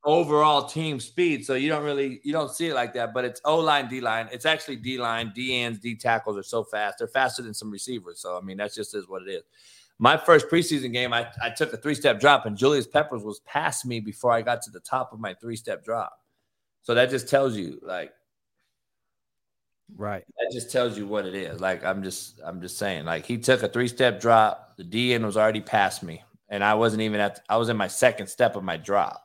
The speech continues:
Speaker 1: Like, that's just the difference. But you know what? I climbed the pocket, stayed in it. I, I, I had no issue. I threw a fucking hitch ball, completed it.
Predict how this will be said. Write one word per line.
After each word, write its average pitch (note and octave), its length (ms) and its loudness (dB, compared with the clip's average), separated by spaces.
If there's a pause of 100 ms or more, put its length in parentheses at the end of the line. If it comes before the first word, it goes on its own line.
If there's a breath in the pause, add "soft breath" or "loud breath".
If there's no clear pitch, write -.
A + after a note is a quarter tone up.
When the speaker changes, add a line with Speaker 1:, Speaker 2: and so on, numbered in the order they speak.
(140)
Speaker 1:
Like, F#2+ 260 2 (580)
that's A#2+ 220 8
just B2+ 180 -2
the G#2 60 -8
difference. A2 540 -2
But D3 240 6
you E3 80 4
know E3+ 120 8
what? G#3 300 6
I F#2+ 100 -4
climbed A#2 400 0
the C#3 60 2
pocket, B2 480 0
stayed G#2 400 -2
in B2+ 160 4
it. D#3+ 220 0
I, G2+ 180 -2 (140)
I, F#2+ 240 -2
I G3 80 -2
had A2+ 200 -2
no B2+ 220 2
issue. A#2 320 -2
I F#2 100 -4
threw C#3+ 200 2
a C#3+ 80 0
fucking C#3+ 260 -2
hitch D3+ 260 -2
ball, A#2 220 4
completed A2 460 -6
it. D#2 180 -14